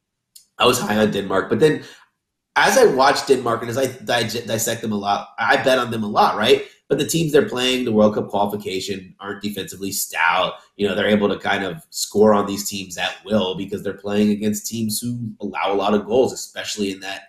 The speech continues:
that quadrant. Then I look at their World Cup roster and I think, where do goals come from, from this team? Like, they, they, they tried out, uh, Damsgaard instead of Skov Olsen.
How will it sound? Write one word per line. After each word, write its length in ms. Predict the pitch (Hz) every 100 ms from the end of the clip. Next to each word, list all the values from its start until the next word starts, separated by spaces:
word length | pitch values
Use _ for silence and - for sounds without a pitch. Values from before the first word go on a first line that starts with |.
| -
that 220 | 95 -
quadrant. 420 | 113 151 151 - - _ _ _ _ _ _
Then 80 | 143
I 60 | 147
look 180 | 143 143
at 80 |
their 180 | 135 117
World 280 | 104 117 -
Cup 160 | 110 95
roster 500 | 95 98 - 101 98
and 80 |
I 80 | 92
think, 300 | - 107 - -
where 180 | 170 -
do 160 | -
goals 420 | - 120 147 - -
come 220 | 160 117
from, 160 | 73 - -
from 160 | 90 78
this 240 | - -
team? 140 | - _ 92
Like, 320 | 98 95 - _ _ _ _ _ _
they, 200 | 113 107
they, 300 | 107 117 104
they 120 | 113
tried 340 | 110 135 135 131
out, 360 | 131 123 107 -
uh, 320 | 107 104 -
Damsgaard 540 | 123 120 110 113 104
instead 340 | 101 - 113 107
of 120 | 98
Skov 320 | - 117 110
Olsen. 500 | 101 107 - 87 78